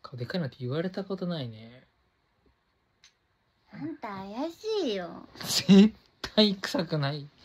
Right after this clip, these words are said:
Speaker 1: だけだから、いつも通りの。すごくない？びしょびしょでしょ？
Speaker 2: なんでこんな臭くないの？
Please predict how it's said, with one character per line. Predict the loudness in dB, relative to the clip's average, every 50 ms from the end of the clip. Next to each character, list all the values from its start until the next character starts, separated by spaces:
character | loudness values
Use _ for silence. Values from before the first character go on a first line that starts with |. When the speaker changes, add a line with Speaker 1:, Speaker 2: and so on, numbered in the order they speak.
| -20 -20 -20 -6
Speaker 1:
だ | -6 -4
け | 0 2 0
だ | 2
か | 2 -2
ら、 | -4
い | -4 -6
つ | -4 -6
も | -4 -4 -2
通 | -2 -4 -4
り | -6
の。 | -8 -10 -14 -18 -20 -20 -20 -20 -20 -20 _ _ _ _ _ -14 -14 -12 -12 -16 -18 -20 -20 -20 -20 -20 -20 -20 -20 -20 -20 -20 -20 -20 -20 _ _ _ _
す | -20 -20 -18 -10 -8
ご | -6 -6 -6
く | -8 -10 -8
な | -6 -6 -6 -8
い？ | -10 -12 _ _ _ _ -20 _ _ _ _ _ _ _ _ _ _ _ _ _ _ _ _ _ _ _ _
び | -4
し | -4 -4 -4
ょ | -4
び | -6 -6
し | -8
ょ | -8
で | -8 -8
し | -10 -10
ょ？ | -10 -12 -12 -14 _ _ _ _ _ _ _ _ _ _ _ _ _ _ _ _ _ _ _ _ _ _ _ _ _ _ _ _ _ _ _ _ _
Speaker 2:
な | -8
ん | -6
で | -6 -6 -6 -8
こ | -8 -6 -6
ん | -4
な | -4 -6 -8
臭 | -10 -12 -14 -14 -12
く | -12 -14
な | -14 -12 -12 -14
い |
の？ | -16